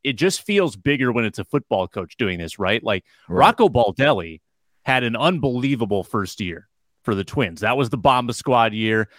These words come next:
Speaker 1: They thought they had World Series opportunities. They won over a hundred games. And I think, I definitely think that people thought Rocco Baldelli was hot too, in kind of, like, a scruffy dad way. Um,
Speaker 2: <laughs>
Speaker 1: he, he, he had those good, you know, balding,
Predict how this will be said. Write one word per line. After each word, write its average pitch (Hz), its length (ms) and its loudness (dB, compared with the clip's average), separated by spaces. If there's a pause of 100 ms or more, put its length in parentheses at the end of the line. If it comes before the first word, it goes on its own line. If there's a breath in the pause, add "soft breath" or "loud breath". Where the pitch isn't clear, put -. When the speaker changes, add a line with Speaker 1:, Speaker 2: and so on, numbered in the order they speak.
(120)
Speaker 1:
They 104 100 0
thought 123 240 0
they 127 80 -2
had 117 160 0
World 117 340 -2
Series 127 460 -2
opportunities. 117 800 0 (220 soft breath)
They 110 80 0
won 117 240 0
over 135 240 0
a 120 80 2
hundred 123 380 -2
games. 113 420 -2 (320 loud breath)
And 117 140 0
I 120 80 0
think, 151 360 -2
I 131 120 0
definitely 160 500 0
think 160 300 -4
that 135 140 0
people 147 280 -2
thought 151 240 2
Rocco 135 300 0
Baldelli 143 440 2
was 131 140 -2
hot 135 320 0
too, 151 280 0
in 98 100 -6
kind 120 160 -2
of, 117 60 -6
like, 123 180 0
a 127 60 2
scruffy 127 540 -2
dad 123 300 2
way. 92 300 -6 (380 soft breath)
Um, 104 440 2 (320)
Speaker 2:
<laughs> - 380 -6
Speaker 1:
he, 147 200 -4
he, 123 140 -4
he 143 180 -2
had 139 220 2
those 120 220 -2
good, 127 380 0
you 117 120 -2
know, 107 220 0
balding, 117 760 0